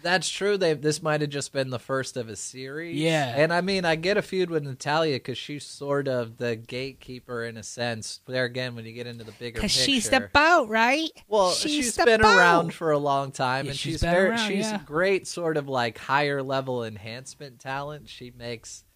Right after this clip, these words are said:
Speaker 1: she has the, uh, legacy, whatever, to be taken seriously. She's
Speaker 2: Yeah.
Speaker 1: like, you know, a champion, a veteran.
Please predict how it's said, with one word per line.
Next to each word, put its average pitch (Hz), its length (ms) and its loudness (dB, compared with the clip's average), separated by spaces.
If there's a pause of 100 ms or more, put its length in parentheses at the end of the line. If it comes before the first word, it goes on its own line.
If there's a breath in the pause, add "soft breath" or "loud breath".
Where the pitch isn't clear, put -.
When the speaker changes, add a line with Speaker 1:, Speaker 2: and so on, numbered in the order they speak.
(120)
Speaker 1:
she 160 360 -8
has 147 420 2
the, 127 480 2 (800 soft breath)
uh, 123 440 2
legacy, 165 640 0
whatever, 151 500 2
to 143 120 -4
be 131 180 -6
taken 131 400 -6
seriously. 135 800 -8
She's 123 120 -6
Speaker 2:
Yeah. 117 180 -4
Speaker 1:
like, 110 240 -2 (100)
you 123 140 -8
know, 113 160 -2
a 101 60 -2
champion, 120 640 -10
a 107 60 -14
veteran. 110 640 -8